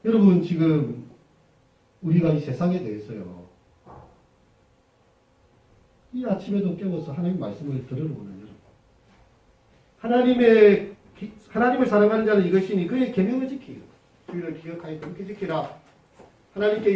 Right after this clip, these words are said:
예배하는 이 계명을 지키는 여러분의 그 가슴 속에는요, 하나님의 생명의 말씀이 다 들어있는 거죠.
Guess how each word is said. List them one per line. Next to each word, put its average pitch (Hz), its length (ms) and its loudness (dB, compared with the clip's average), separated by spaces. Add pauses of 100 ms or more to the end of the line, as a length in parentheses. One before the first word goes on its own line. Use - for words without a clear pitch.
예배하는 214 460 2
이 277 360 -4
계명을 208 360 2
지키는 165 380 -10
여러분의 120 520 -12
그 131 120 -20
가슴 180 280 -14
속에는요, 95 460 -18 (680)
하나님의 262 360 -8
생명의 269 380 -8
말씀이 156 340 -12
다 - 80 -12 (260)
들어있는 196 260 -16
거죠. - 120 -20